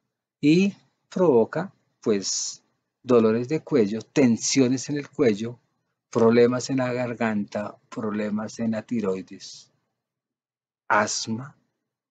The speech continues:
fatiga, laringitis, faringitis, ¿cierto? Y muchas otras cosas que se expresan en el cuerpo,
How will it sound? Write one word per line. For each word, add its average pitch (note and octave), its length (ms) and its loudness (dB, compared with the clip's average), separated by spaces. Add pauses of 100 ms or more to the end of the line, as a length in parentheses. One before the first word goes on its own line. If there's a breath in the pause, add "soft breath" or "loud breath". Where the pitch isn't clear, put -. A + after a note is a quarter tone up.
(720)
fatiga, A2+ 840 -4 (680)
laringitis, A#2+ 1200 0 (600)
faringitis, B2 1500 0 (680)
¿cierto? G#2+ 440 -12 (460)
Y C#3 180 2
muchas E3 560 0
otras C3 320 -4
cosas C3 720 -2
que G2+ 480 -2 (120)
se - 180 -18
expresan A#2+ 360 -2
en C#3 80 0
el C#3+ 140 -4
cuerpo, D#3+ 440 0